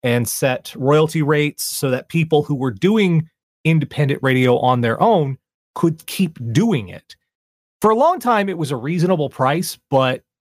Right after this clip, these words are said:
then we've had new people appointed to the Library of Congress,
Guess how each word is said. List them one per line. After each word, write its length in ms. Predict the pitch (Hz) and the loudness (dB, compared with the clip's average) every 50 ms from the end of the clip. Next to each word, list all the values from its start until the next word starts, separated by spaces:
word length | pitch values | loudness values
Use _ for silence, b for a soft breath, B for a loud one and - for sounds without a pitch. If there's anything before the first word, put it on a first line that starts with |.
| _ - | _ -10
then 680 | 151 117 156 170 175 175 175 175 170 165 165 160 139 | -4 0 2 4 4 4 2 2 2 0 0 -2 -2
we've 220 | 131 151 156 131 139 | -2 -2 -2 0 0
had 340 | 139 143 139 135 127 123 - - | 2 2 2 2 0 -4 -6 -8
new 320 | - 131 127 147 147 147 | -6 -2 2 2 2 2
people 440 | 139 - - 147 139 123 - 143 131 | 2 0 -2 -2 -2 0 0 0 0
appointed 340 | 127 110 - 135 127 127 123 | 0 0 0 0 0 2 0
to 60 | - | 0
the 60 | - | 0
Library 320 | 127 123 123 113 110 117 117 | 0 2 2 2 0 -2 -2
of 80 | 117 - | -2 0
Congress, 640 | - 196 196 196 196 190 185 196 190 160 - - | 2 2 2 4 2 0 0 0 0 -2 -4 -8